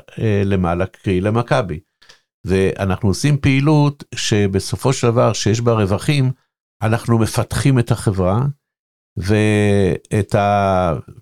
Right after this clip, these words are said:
במ-, במסגרת, אה, מכבי. עכשיו, אה, יש דבר שהציבור לא יודע, שמונים ושלושה אחוזים מהפעילות של אסותא היא ציבורית, היא טופס שבע עשרה.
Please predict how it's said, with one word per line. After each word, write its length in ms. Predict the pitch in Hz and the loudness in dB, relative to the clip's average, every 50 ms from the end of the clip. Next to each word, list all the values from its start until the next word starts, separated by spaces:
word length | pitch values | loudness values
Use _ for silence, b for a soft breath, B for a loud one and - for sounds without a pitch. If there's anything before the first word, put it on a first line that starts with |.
| _ - 101 | _ -4 -2
במ-, 300 | 98 95 92 101 90 87 | 0 0 0 0 0 0
במסגרת, 680 | 104 101 95 90 82 - 98 107 113 120 117 - - | 0 0 0 0 0 0 0 2 2 2 0 0 0
אה, 220 | 127 123 123 123 | 2 2 2 2
מכבי. 520 | 123 127 127 - - 127 127 120 - - - _ _ _ _ _ _ _ _ _ _ - | 2 2 0 0 0 -2 0 0 -2 -4 -6 _ _ _ _ _ _ _ _ _ _ -10
עכשיו, 340 | - - - - 113 107 92 - - - | -6 -4 0 2 2 0 0 -2 -8 -6
אה, 360 | - 117 98 98 95 92 90 82 - - _ - 110 87 - _ _ _ _ _ _ _ _ _ _ - | -2 0 2 2 2 2 0 -2 -4 -8 _ -6 -6 -6 -8 _ _ _ _ _ _ _ _ _ _ -2
יש 180 | 127 143 - 180 | 0 0 2 2
דבר 220 | 165 147 151 151 | 2 2 2 2
שהציבור 480 | 139 - 123 - - 117 110 131 135 131 | 2 0 -2 -2 -2 -2 0 2 2 4
לא 60 | 127 | 4
יודע, 420 | 117 110 107 123 127 123 117 110 | 2 2 2 2 2 2 2 0
שמונים 420 | 110 - - 113 117 117 143 165 160 | -2 -2 0 2 2 4 4 4 2
ושלושה 420 | 151 - - 127 - - - 135 | 0 0 0 0 0 2 0 0
אחוזים 560 | 131 120 - 120 110 92 104 113 98 92 82 92 - _ _ _ _ _ _ - | 0 0 0 0 0 0 2 0 0 0 0 -4 -8 _ _ _ _ _ _ -2
מהפעילות 840 | - 101 104 101 95 - - - 101 98 104 120 143 143 139 131 - | 0 2 2 2 0 0 0 0 2 4 4 4 4 4 2 2 -2
של 480 | - - - - - 120 104 95 - | -6 -6 -6 -2 0 0 0 0 -2
אסותא 480 | - - - - 120 123 - - 160 175 160 151 _ _ - - | -4 -4 -2 0 -2 -2 0 -2 -2 -2 -2 -6 _ _ -8 -6
היא 80 | 104 | -6
ציבורית, 600 | 95 - - 110 101 113 113 123 156 175 - _ - _ _ _ _ _ _ _ _ - | -4 -2 -2 -2 0 0 2 2 0 -2 -4 _ -20 _ _ _ _ _ _ _ _ -6
היא 60 | 90 95 | -4 0
טופס 280 | - 120 117 - 123 | 0 0 0 0 -2
שבע 240 | - - 113 117 117 | -2 0 0 2 2
עשרה. 320 | 117 113 - - - 80 | 2 0 -2 -4 -6 -6